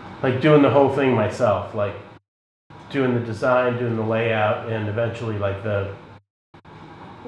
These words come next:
the publishing too, because I just had gotten, like, really burned by people that I put my trust into and that really, really screwed things up, including on the second book, the,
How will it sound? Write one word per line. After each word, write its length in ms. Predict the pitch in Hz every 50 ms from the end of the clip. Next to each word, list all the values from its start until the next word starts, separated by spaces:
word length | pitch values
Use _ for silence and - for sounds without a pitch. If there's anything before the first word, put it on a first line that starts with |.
| 92
the 80 | 110 117
publishing 600 | 101 131 123 117 117 107 95 - 104 95 95 95
too, 260 | - - 123 110 104 95
because 760 | 104 107 101 - 113 110 107 107 104 101 - - - - - - - - - - - - - -
I 80 | 123 120
just 260 | 120 127 120 - -
had 120 | 143 123 117
gotten, 520 | 127 123 117 110 107 110 110 113 110 107 - - -
like, 240 | 117 113 110 - -
really 300 | 131 135 127 120 110 101
burned 440 | 110 120 120 117 113 104 101 107 110
by 120 | 104 98 98 -
people 460 | 123 117 104 - 113 107 104 107 104
that 220 | 107 104 101 - - - -
I 80 | 117
put 200 | 104 95 127 127
my 120 | 110 110 104
trust 360 | 92 - 120 113 110 - -
into 680 | 127 123 120 120 131 131 127 127 127 127 131 131 131 127 -
and 220 | 113 107 104 107 95
that 260 | - - - - - - - - - - - - - - - -
really, 440 | 151 170 175 165 160 147 143 147 - - - - - - -
really 340 | 147 156 170 170 160 147 127 - - - - -
screwed 380 | - - - 156 151 143 131
things 260 | 147 139 131 123 120 135
up, 240 | 127 113 101 - 127
including 640 | 127 131 127 147 160 160 156 151 143 135 131 131 120
on 100 | 117 117
the 100 | 117 113
second 420 | - 135 127 117 - 123 113 110
book, 240 | 110 113 110 104 - - - - - - - - - - - - - - -
the, 260 | 127 120 120 120 -